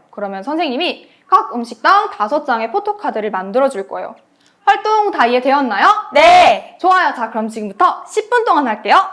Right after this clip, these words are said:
Speaker 1: 시작! 레이는 중국 무덤이구나. 리야, 베이징 덕 외에 다른 중국 음식 먹어본 적 있어요?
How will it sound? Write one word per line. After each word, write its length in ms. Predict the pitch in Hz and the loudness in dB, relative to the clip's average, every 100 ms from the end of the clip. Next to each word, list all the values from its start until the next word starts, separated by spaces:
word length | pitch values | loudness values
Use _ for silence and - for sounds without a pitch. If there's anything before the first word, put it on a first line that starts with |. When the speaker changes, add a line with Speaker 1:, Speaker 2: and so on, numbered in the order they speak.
| - | -8
Speaker 1:
시작! 720 | - 381 269 202 285 381 - - _ _ _ _ _ _ _ - - - _ _ - _ _ _ _ _ _ 302 - - - - _ _ _ _ - - - - - - - _ _ - _ - - - _ _ _ - - _ | -2 0 0 0 2 0 -2 -18 _ _ _ _ _ _ _ -20 -20 -20 _ _ -20 _ _ _ _ _ _ -20 -20 -18 -18 -18 _ _ _ _ -14 -14 -18 -20 -20 -20 -20 _ _ -20 _ -20 -20 -20 _ _ _ -16 -16 _
레이는 320 | 220 233 254 | -2 0 0
중국 380 | 233 214 285 302 | -4 -8 -6 -4
무덤이구나. 920 | 311 262 233 214 214 214 - - - - _ - | -4 -4 -6 -6 -4 2 4 4 0 -10 _ -6
리야, 380 | 359 254 - - | 0 0 -2 -8
베이징 360 | 202 220 262 | -8 -6 -2
덕 200 | 262 262 | -2 -2
외에 340 | 208 196 226 269 | -6 -4 -2 -2
다른 260 | 226 214 | -6 -12
중국 240 | 214 220 277 | -12 -12 -10
음식 220 | 294 - | -10 -10
먹어본 320 | 208 202 202 208 | -10 -8 -8 -8
적 160 | 202 | -8
있어요? 580 | 185 - 196 - - - | -10 -6 0 0 -2 -10